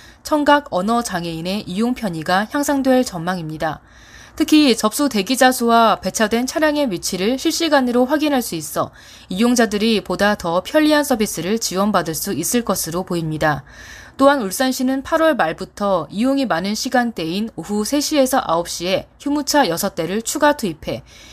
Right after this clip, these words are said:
이용자들의 대기 시간을 줄여 보다 빠른 서비스를 제공하게 됩니다. 울산시 정혜근 장애인복지과장은 오는 이천이십 년부터는 자동 응답 시스템을 도입해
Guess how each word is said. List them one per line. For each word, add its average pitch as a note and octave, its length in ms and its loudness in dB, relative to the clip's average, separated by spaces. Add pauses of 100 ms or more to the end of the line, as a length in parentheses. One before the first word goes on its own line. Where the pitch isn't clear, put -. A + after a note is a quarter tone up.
(100)
이용자들의 C4 640 4
대기 F#3+ 260 -2
시간을 B3 380 2
줄여 E3+ 460 -2
보다 F#3 320 -2
빠른 C#4 280 2
서비스를 G3+ 540 -6
제공하게 F#3+ 520 -4
됩니다. D#3 480 -6 (520)
울산시 B3 640 2
정혜근 A3+ 800 0
장애인복지과장은 F#3 1200 -4 (400)
오는 A3+ 260 2
이천이십 A3 520 2
년부터는 A3 760 0
자동 A#3+ 360 0
응답 F3 320 0
시스템을 C4+ 520 -2
도입해 D#3 480 -4